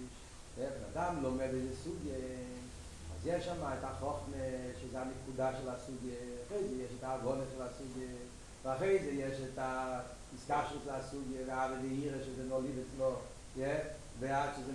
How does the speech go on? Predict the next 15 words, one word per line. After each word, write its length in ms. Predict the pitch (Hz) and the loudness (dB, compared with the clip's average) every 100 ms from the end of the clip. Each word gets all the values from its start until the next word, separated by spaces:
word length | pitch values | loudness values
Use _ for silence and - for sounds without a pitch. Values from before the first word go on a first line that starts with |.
| 131 | 0
מביא 180 | 139 | 0
אותו 120 | 131 131 | 0 0
למעשה 240 | 131 131 131 131 131 | 0 0 0 -4 -2
בפועל, 200 | 196 208 156 - | 0 2 2 0
כן, 100 | 208 175 | -4 -2
לומד 160 | 165 202 | 0 0
איזה 200 | 208 - | -2 -2
סוגיה, 200 | 160 151 | -2 -2
אך 40 | 147 | -2
זה 60 | 151 | -4
ויראה, 480 | 185 220 202 190 175 - - - | 0 2 2 2 0 -2 -8 -4
יש 160 | 196 170 | -2 -2
את 60 | - | 2
כל 100 | 202 | 2
המילים. 360 | 180 170 147 | 2 0 -4